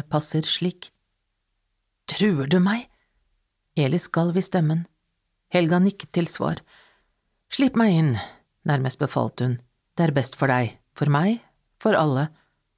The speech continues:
Eli ristet nok en gang på hodet, fingrene krøkte seg om kanten av dørbladet. «Jeg kan ikke slippe deg inn», sa hun skjelvende, «jeg tør ikke.» Helga Urtekone la hånden mot dørbladet og dyttet.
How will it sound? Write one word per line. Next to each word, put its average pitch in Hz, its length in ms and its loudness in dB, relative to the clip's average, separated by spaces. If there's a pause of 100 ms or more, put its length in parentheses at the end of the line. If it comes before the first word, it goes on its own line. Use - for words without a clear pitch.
(480)
Eli 151 240 2
ristet 165 320 -2
nok 170 240 -2
en 175 80 2
gang 165 240 0
på 185 80 0
hodet, 170 300 0 (520)
fingrene 165 380 2
krøkte 180 500 -2
seg 160 220 -2
om 175 80 2
kanten 151 460 -2
av 151 100 -4
dørbladet. 151 540 -2 (920)
«Jeg 165 160 -4
kan 156 160 0
ikke 160 220 -4
slippe 175 260 -4
deg 175 220 2
inn», 202 140 2 (200)
sa 165 220 0
hun 165 100 2
skjelvende, 170 440 0 (360)
«jeg 202 160 -2
tør 190 220 2
ikke.» 254 240 -4 (1000)
Helga 156 340 2
Urtekone 175 480 0
la 175 160 2
hånden 165 320 2
mot 175 160 0
dørbladet 151 540 0
og 156 100 -4
dyttet. 156 380 -4